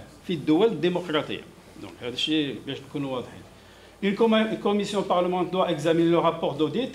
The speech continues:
et publier un rapport avec ses conclusions. كاينة،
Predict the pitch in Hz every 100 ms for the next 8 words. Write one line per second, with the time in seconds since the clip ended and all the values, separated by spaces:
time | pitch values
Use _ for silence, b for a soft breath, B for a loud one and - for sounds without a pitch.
0 | - 180 180 165 160 185 156 151 147 180
1 | 165 165 175 160 151 135 160 160 135 127
2 | B B - 214 240 240 226